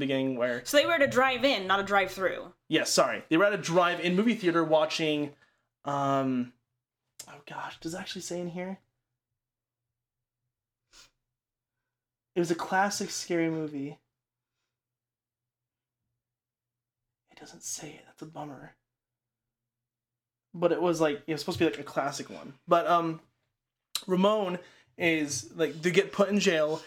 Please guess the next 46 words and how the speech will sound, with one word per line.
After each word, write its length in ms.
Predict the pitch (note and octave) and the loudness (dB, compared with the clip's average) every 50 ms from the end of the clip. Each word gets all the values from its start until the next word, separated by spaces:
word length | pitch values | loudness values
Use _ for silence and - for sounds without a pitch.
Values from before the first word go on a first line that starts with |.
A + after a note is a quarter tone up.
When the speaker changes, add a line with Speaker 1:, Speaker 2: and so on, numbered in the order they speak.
| - - _ _ _ - | -18 -20 _ _ _ -2
Speaker 1:
and 140 | E3 E3 D#3 | 0 2 2
then 260 | D#3 D#3 D3+ D3 - - | 2 2 2 -2 -4 -6
you 100 | - D#3+ | -8 -6
see 200 | - - - E3+ | -4 -2 -2 0
the 100 | D#3 D#3 | 2 4
officer 340 | D#3 F#3+ G#3+ G#3+ - - E3 | 4 4 4 2 0 -4 -2
start 240 | - - F3 D3 - | 0 2 2 0 0
flipping 200 | - D#3+ D#3+ D#3+ | -2 -4 -6 -4
through 140 | - D3+ D3 | -6 -4 -2
the 60 | D#3 | 2
book, 160 | D3 C3+ - | 2 2 0
and 100 | - D3 | -2 -8
he 60 | D3 | -8
sees 240 | C#3 - D3+ C#3+ C3+ | -8 -8 -8 -8 -8
the 60 | C3 | -8
story 260 | - - F3 D3 C3+ | -10 -8 -6 -6 -8
starting 240 | C3 - A#2+ G#2+ G#2 | -8 -10 -12 -14 -16
to 60 | F#2 | -18
be 40 | F2+ | -20
written. 220 | D2+ - _ _ _ _ _ _ _ _ _ _ _ _ _ _ _ _ - | -20 -20 _ _ _ _ _ _ _ _ _ _ _ _ _ _ _ _ 2
Or 80 | F#3 F#3+ | 4 4
not, 160 | F#3+ F3+ E3 | 4 4 4
no, 140 | G#3+ G#3+ G3+ | 4 4 4
he 100 | F#3 A3 | 4 2
doesn't 160 | A#3+ A3 G3+ - | 2 2 0 2
see 80 | G3+ | 2
the 40 | E3 | 2
story, 200 | - F3 D3+ D3 | 2 2 2 2
sorry, 160 | - E3 C#3+ | 2 0 0
he 120 | C#3+ E3 D#3 | 0 0 0
swipes 300 | - - G3+ F#3 F#3 - | 4 4 4 4 4 0
his 100 | D#3 - | -4 -4
feet, 260 | - E3+ D3+ - C#3 | -4 -4 -4 -4 -2
like, 140 | D3+ C3+ - | -4 -4 -4
he 140 | - F3 | -4 -6
feels 300 | D#3 - - F3+ E3 D#3+ | -4 0 2 2 2 2
the 60 | D#3 D3 | 0 -2
blood 260 | D3 D3 C#3+ C#3+ C#3 | 2 2 2 2 2
just 180 | C#3+ C3+ - | -2 -4 0
like 160 | - C3+ C3 - | 0 0 0 0
how 300 | C#3+ C3+ B2 B2 B2 - - - _ - | 0 0 0 0 -2 -6 -14 -20 _ -16
Stella 340 | - - - C#3+ C3+ C#3+ D3 | -6 0 0 2 4 4 2
did 200 | D#3 D3 D3+ E3 | 2 2 0 0
in 60 | D#3+ - _ | -4 -10 _
the 60 | - G#3+ | -10 -8
Speaker 2:
Mm-hmm. 120 | A3 G3+ | -6 -4